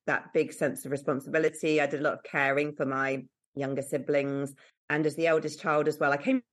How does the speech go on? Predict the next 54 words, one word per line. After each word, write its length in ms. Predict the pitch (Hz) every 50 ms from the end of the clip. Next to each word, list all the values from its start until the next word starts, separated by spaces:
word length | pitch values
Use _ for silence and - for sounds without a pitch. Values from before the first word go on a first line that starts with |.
| _ _ 262
from 140 | 262 208 190
quite 320 | 214 220 - 208 - -
a 40 | -
t-, 60 | -
traditional 540 | - - 220 202 - 175 175 - - 180 165
family. 520 | 165 - 175 170 175 175 170 170 170 170 165
My 100 | 156 147
dad 180 | 156 147 131
was 120 | - 135 -
a 80 | 139
farmer. 760 | - _ 156 151 151 156 156 156 156 156 151 156 156 151 151 - _ _ _ _ _ _
He 120 | - 160
really 340 | 151 147 170 165 165 156 151
wanted 440 | 139 156 151 147 147 - 156 147 -
me 340 | 160 151 147 147 147 147 143 - -
to 400 | 160 147 143 143 143 143 143 135
take 380 | 139 - 175 156 151 - -
on 240 | 147 147 147 143 143
the 80 | 139 139
family 320 | 139 135 131 131 131 139
business. 760 | - - 185 202 196 185 185 175 175 170 170 170 - - - _ _ _ _ _ _
And 440 | 160 160 165 165 165 165 165 165 - -
I 120 | - 185 185
was 120 | 175 160
really, 200 | 175 185 180 170
really 200 | 156 160 156 151
torn, 600 | - - - 175 170 170 165 165 165 165 160 165
you 100 | 156 156
know, 140 | 151 151 147
because 200 | 135 156 - 180
I 120 | 165 156
was 280 | 151 143 139 160 147 147
really 200 | 151 165 156 156
the 100 | - -
pleasing 480 | - - 175 160 156 156 160 143 147
good 220 | 139 165 156 131 -
girl 260 | 156 147 143 135 135
who 100 | 147 151
wanted 320 | 143 147 147 147 147 151 135
to 100 | 143 147
do 140 | 135 156 151
the 100 | 139 147
right 320 | 143 139 143 139 139 143 - _
thing. 480 | 160 147 151 156 165 170 202 233 226 - - - _ _ _ _
But 140 | - 170 156
I, 320 | 165 165 160 160 160 160 - -
I 120 | 170 165
knew 260 | 160 160 165 170 165
in 100 | 156 151
my 140 | 151 147 147
heart 480 | 160 - - 165 156 147 139 131 - -
that 60 | 131
I 40 | 131
wanted 260 | 143 147 147 143 143